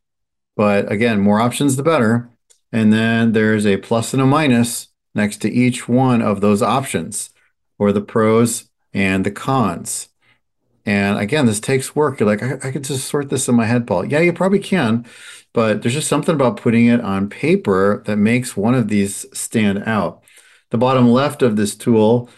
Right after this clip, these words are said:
says, "These are decisions that we or I am going to make." And the bottom right has the word reasons there. I don't know if you've ever been with your team before and you make a decision or with your family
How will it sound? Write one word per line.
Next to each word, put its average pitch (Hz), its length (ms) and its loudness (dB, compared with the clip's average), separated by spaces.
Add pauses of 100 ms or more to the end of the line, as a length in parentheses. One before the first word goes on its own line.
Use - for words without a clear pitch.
(160)
says, 113 460 0
"These 120 200 2
are 120 100 4
decisions 127 760 2
that 104 440 0
we 120 360 4
or 107 240 2
I 104 320 0
am 117 260 0
going 104 240 2
to 107 100 -4
make." 123 460 0 (520)
And 117 120 2
the 110 60 2
bottom 190 400 4
right 160 460 2 (200)
has 127 220 0
the 131 80 2
word 127 220 4
reasons 135 680 2
there. 85 380 -4 (480)
I - 40 -2
don't 202 80 4
know 208 60 4
if 208 60 -2
you've 156 80 4
ever 147 180 4
been 127 440 2
with 123 180 0
your 107 100 2
team 147 380 0
before 104 500 2
and 104 100 4
you 104 60 6
make 131 240 2
a 113 40 -2
decision 101 580 -2
or 98 120 0
with 107 160 -2
your 113 120 -4
family 104 640 0